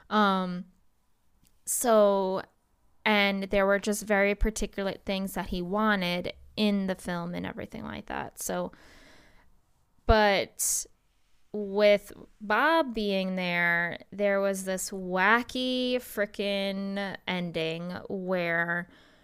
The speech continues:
um, Nancy's mo-, like, Nancy goes into the, uh, into Glenn's car with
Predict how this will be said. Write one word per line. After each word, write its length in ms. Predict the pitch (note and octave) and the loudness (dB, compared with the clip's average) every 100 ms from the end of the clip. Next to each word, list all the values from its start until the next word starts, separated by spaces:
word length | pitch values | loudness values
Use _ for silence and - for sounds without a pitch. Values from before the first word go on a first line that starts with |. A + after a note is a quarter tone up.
| _ _ - | _ _ -2
um, 600 | G3 F#3 F3 E3+ - F#3+ - - | 0 2 -2 -6 -10 -12 -16 -8
Nancy's 680 | G3 G3+ A3 A#3+ - B3 G#3+ | -2 2 2 2 0 -4 -2
mo-, 400 | G#3 G#3 G3+ - | 0 2 0 0
like, 260 | F#3+ F3+ - - - - - - _ _ - | -2 -4 -6 -16 -16 -16 -18 -20 _ _ -2
Nancy 600 | G#3+ A#3+ C4 - C4 B3 | 4 6 4 2 -2 0
goes 380 | A3 G#3 G3+ - | 4 4 4 -2
into 960 | A#3 B3+ B3 - B3+ A#3+ A#3+ A#3 A#3 G3+ - - | -4 -2 -2 -2 0 2 2 2 0 -2 -10 -10
the, 580 | G#3 G3+ G3+ F#3+ F#3+ - _ - | -6 -4 -4 -4 -6 -10 _ -8
uh, 300 | G3+ F#3+ F#3 | -4 -4 -4
into 260 | - G3+ G#3 | -6 -4 -4
Glenn's 360 | F#3+ G3 F#3+ G3 | -4 -4 -2 -6
car 400 | - F3+ E3+ E3 | -2 0 0 -2
with 180 | F3 | -6